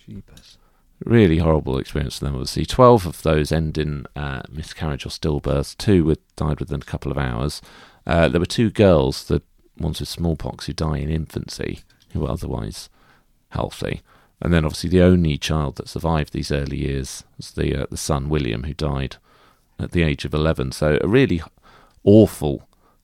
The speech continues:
Speaker 2: uh, time for George and Anne, and also, of course, meant the end of the Stuart dynasty.
Speaker 1: Yeah.
Speaker 2: And, of course, for George, unfortunately, that means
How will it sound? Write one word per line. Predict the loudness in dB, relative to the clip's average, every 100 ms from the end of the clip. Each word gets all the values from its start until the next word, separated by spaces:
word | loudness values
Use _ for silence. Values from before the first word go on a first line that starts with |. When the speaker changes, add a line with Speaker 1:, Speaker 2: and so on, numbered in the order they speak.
| _
Speaker 2:
uh, | -2 -2
time | -2 -2 0 -2
for | -8
George | -2 0 0 -4 -8 -12 _ _ -2
and | 0
Anne, | 2 0 -4 -6 -4
and |
also, | -2 -2 -6
of | -8
course, | -8 -6
meant | -4 -4 -6 -16 _ _ _ _ _ _ _ _
the | -2
end | -2 -2
of |
the | -8
Stuart | -4 -2 -2
dynasty. | -2 -4 -6 -8 -10 _ _ _ _ _ _
Speaker 1:
Yeah. | -6 -6 -6 _ _ _ _ _ _ _
Speaker 2:
And, | -4
of | 6
course, | 6 6
for | 4
George, | 8 10 8 6
unfortunately, | 2 -2 0 2 2
that | 2 0 0
means | 0 2 0 -4